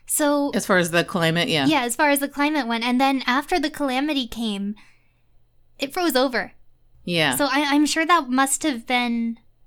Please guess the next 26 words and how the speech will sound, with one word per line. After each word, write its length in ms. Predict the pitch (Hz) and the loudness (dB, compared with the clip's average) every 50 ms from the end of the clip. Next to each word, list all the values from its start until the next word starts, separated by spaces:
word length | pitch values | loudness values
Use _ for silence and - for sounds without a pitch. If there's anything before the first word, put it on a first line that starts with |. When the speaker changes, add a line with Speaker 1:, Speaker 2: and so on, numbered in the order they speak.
| _ - | _ -6
Speaker 1:
a 100 | - 226 | -6 -4
shock 500 | 220 - - 262 247 262 269 262 262 - | -4 -4 -2 0 2 2 0 0 -4 -14
for 500 | - - - - 247 233 226 220 220 220 | -20 -20 -16 -10 -8 -6 -4 -4 -4 -6
the 120 | 214 214 214 | -6 -8 -10
people 500 | 214 - - 247 233 - 240 226 214 202 | -12 -10 -12 -12 -12 -10 -10 -10 -8 -6
of 500 | 208 214 214 208 208 208 208 - - - - - - - _ - _ - - | -6 -6 -6 -6 -10 -12 -12 -14 -14 -14 -18 -20 -20 -20 _ -20 _ -20 -14
the 100 | - 233 | -14 -12
Kurthus 440 | - 240 233 214 - 226 214 - 226 | -8 -6 -6 -4 -4 -4 -6 -4 -4
region. 560 | 240 262 285 240 247 226 214 208 208 220 220 - - - - - - _ - _ - | -2 -2 -2 0 -2 -4 -4 -4 -4 -6 -8 -12 -18 -20 -20 -20 -20 _ -18 _ -4
But, 340 | 330 320 330 330 311 - _ _ _ _ _ _ _ _ _ _ - | -2 0 0 -2 -4 -6 _ _ _ _ _ _ _ _ _ _ -2
I 60 | 302 | -2
mean, 180 | 302 339 330 311 | 0 0 0 -2
with 140 | 320 311 | -2 -2
regards 460 | 311 277 269 277 294 294 269 - - - | -2 0 0 0 0 0 -2 -4 -6 -4
to 560 | - 240 - 285 277 269 254 254 247 247 247 - - - - - _ - | -4 -4 -2 -2 -2 -2 -2 -4 -4 -6 -8 -10 -16 -20 -20 -20 _ -12
people 420 | - - 285 285 - 285 269 262 | -4 -2 -2 -2 0 -2 -2 -2
coming 340 | 262 - 247 277 262 254 240 | -4 -4 -4 -2 -2 -2 -2
in 120 | 254 247 240 | -2 -2 -2
and 100 | 226 220 | -2 -4
coming 260 | 240 240 226 220 220 | -4 -4 -4 -2 -2
out, 160 | 220 226 220 | -2 0 0
I 100 | 226 240 | 0 0
don't 160 | 247 262 262 | -2 -2 -2
really 220 | 254 247 247 240 226 | -4 -4 -4 -2 -2
know 160 | 226 226 233 | -4 -4 -2
that 280 | 214 214 208 202 190 | -2 0 -2 -2 -2